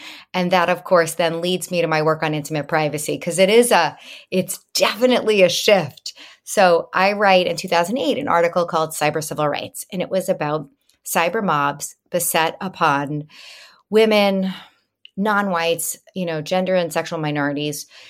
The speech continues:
and, like, vicious, sexually demeaning, sexually threatening, you know, threats, lies, D dos attacks, you name it, you know,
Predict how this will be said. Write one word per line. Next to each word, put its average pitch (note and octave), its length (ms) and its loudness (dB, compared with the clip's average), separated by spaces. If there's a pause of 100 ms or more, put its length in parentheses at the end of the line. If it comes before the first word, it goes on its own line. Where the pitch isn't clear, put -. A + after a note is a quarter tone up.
(240)
and, E3 360 -2
like, E3+ 180 -4
vicious, F#3+ 1000 2
sexually B3+ 380 2
demeaning, F3+ 360 -2
sexually E3+ 400 0
threatening, D3+ 720 -2 (400)
you D#3+ 80 -10
know, F3+ 100 -8
threats, G3 760 -2 (200)
lies, E3+ 640 2
D G3 160 -4
dos E3+ 320 0
attacks, D#3 800 -2 (1040)
you A#3+ 240 6
name G3+ 280 4
it, D#3 380 2
you G3 140 -2
know, D3 400 2